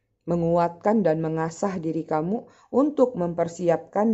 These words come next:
diri kamu supaya someday kalau kamu terluka lagi, dikecewakan lagi, itu tidak akan membuat kamu sakit lagi, tidak akan membuat kamu terluka lagi, gitu. Dan di sini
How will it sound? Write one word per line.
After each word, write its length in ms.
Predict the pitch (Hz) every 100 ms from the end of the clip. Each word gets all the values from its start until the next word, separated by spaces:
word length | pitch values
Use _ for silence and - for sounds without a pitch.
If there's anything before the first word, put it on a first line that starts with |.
| 180
diri 240 | 151 143
kamu 320 | 147 147 214
supaya 480 | 208 - 147 196 147
someday 560 | 151 165 196 160 - -
kalau 160 | 131
kamu 240 | 139 147 196
terluka 480 | 175 160 151 151
lagi, 480 | 147 170 190 156 127
dikecewakan 720 | 139 147 151 147 143 143 147
lagi, 320 | 175 202 156 147 - -
itu 240 | - 160
tidak 380 | 214 170 123 123
akan 180 | 185 208
membuat 400 | 156 139 139 -
kamu 400 | 139 151 202 233 _ _
sakit 400 | - 156 - 160
lagi, 560 | - 175 202 165 165 - _ -
tidak 320 | 143 147 -
akan 240 | 180 190
membuat 320 | 156 147 143
kamu 320 | 147 143 180 180
terluka 480 | 156 156 151 151
lagi, 480 | 156 190 185 160 - _ _ _
gitu. 560 | - 156 - 160 - - _ _ _ _ _ _ _ _ _ _ _ _ _ _ _
Dan 160 | 151 151
di 80 | 156
sini 320 | 185 233